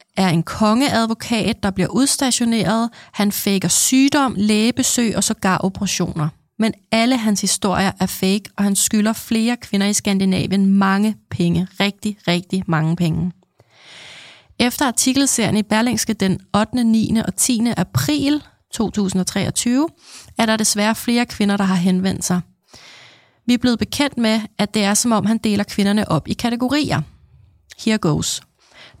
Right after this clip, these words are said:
Dem, han kan bruge som hotel, altså dem, han bor hjemme hos. Dem, han anvender som terapeut, altså dem, han letter sit hjerte til, eller sin falske historie fra sit hjerte. Dem, han forsøger at være elsker med,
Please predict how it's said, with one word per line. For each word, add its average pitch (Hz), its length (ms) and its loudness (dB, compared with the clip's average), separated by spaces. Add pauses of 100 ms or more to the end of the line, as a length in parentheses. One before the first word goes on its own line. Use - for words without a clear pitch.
Dem, 277 160 2
han 285 180 0
kan 285 160 -2
bruge 226 320 0
som 226 320 0
hotel, - 400 0 (360)
altså 185 200 0
dem, 180 200 0
han 180 120 0
bor 185 240 -2
hjemme 165 280 0
hos. - 360 -2 (720)
Dem, 262 160 2
han 269 160 0
anvender 202 380 2
som 185 220 0
terapeut, - 720 -2 (340)
altså 175 200 -2
dem, 156 200 0
han 156 260 0 (240)
letter 165 260 0
sit 160 180 -2
hjerte 170 320 0
til, 240 300 -2
eller 175 240 -4 (380)
sin 165 240 -2
falske 240 440 0 (240)
historie 220 380 -2
fra 220 160 -4
sit 208 140 -6
hjerte. 202 340 -2 (1000)
Dem, 240 140 2
han 233 180 0
forsøger 247 680 0
at 185 140 0
være 160 260 0
elsker 233 380 0
med, 254 300 0